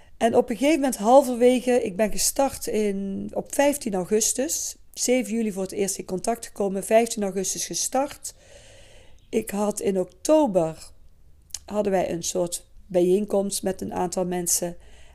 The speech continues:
En toen hadden zij een plan, als jij een bepaalde groei zou, zou realiseren in de maand daarop, dan kon je gratis mee naar Engeland. En ik dacht, "Wow, Engeland, <laughs> dat is in ieder geval weer iets om naartoe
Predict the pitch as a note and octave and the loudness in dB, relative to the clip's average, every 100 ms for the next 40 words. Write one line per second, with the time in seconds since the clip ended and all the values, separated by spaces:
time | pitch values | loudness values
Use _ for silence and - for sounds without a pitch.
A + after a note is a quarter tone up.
0 | - F#3+ G#3 G3 G#3+ G#3 F#3+ G3 F3 E3+ | -8 -6 -2 0 2 2 0 0 0 -4
1 | - G3+ A#3+ E4 G3+ - F#3+ E3+ D#3+ D#3+ | 2 4 4 0 -4 0 2 2 2 -4
2 | - - - F#3 F3 - A3+ A#3 G3+ F#3 | -18 -20 -10 -8 -8 4 6 6 4 -4
3 | F#3+ A#3+ C#4 C#4+ - - - - A3+ A3+ | 0 0 0 -6 -18 -20 -16 0 2 2
4 | - - - - A3 A3+ A3 A3 G3+ A#3 | -4 -18 -6 0 2 4 2 2 0 0
5 | A3+ G3+ G3 F#3+ G3+ F#3+ F#3+ E3 A#3 C#4+ | 0 0 -2 0 0 0 -2 -2 -4 -4
6 | - F#3+ F#3 - A#3+ A#3+ G#3+ - G#3 G#3 | -2 -2 -2 0 2 2 0 -2 -2 0
7 | - - F#3+ E3+ - F#3+ F3 D3+ D3+ - | -2 -2 -4 -4 -6 -4 -4 -6 -10 -12
8 | - - - - - - - - - - | -14 -20 -20 -20 -20 -20 -20 -20 -20 -20
9 | - - - - - F#3 F3+ E3 E3+ - | -20 -20 -20 -20 -12 -2 -2 -2 -6 -6
10 | - D#3+ F#3 G#3+ G#3+ F3+ E3+ D#3 - - | -18 -4 2 4 4 4 2 -4 -12 -20
11 | - - - - - A3 B3+ F#3+ D#3+ F#3+ | -20 -20 -20 -20 -4 0 0 0 0 0
12 | - F3 - - - A3 A3 G#3 G3+ C4 | 6 8 8 6 2 4 2 2 2 2
13 | A#3 G3+ F#3+ F#3+ - B3+ B3+ - - - | 6 8 8 4 2 0 0 -2 -4 0
14 | A#3 A3 G3+ - A3 | 0 2 0 0 -8